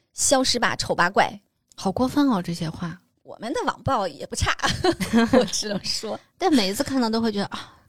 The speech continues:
Speaker 2: 为什么要说这些话呢？
Speaker 1: 资深的网红up主呢，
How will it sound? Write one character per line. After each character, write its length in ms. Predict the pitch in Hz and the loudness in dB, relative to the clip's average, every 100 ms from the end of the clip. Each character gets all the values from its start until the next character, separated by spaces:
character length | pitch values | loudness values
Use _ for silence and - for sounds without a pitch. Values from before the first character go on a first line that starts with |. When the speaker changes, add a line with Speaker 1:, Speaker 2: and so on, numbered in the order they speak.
| _ | _
Speaker 2:
为 100 | 247 | -6
什 60 | 214 | -4
么 60 | |
要 80 | 196 | -4
说 160 | - 214 | -4 -2
这 100 | 220 | -2
些 160 | 196 | -4
话 220 | 190 196 | -4 -6
呢？ 180 | 185 185 - _ _ _ | -6 -8 -14 _ _ _
Speaker 1:
资 180 | - 349 | -2 0
深 320 | 359 349 339 | 4 4 4
的 300 | 277 202 185 | 4 4 2
网 260 | 190 185 170 | 2 0 2
红 240 | 175 190 - | -2 -2 -2
up 240 | - - | -4 -4
主 300 | 202 190 98 | -4 -4 -2
呢， 260 | 175 170 | -2 -2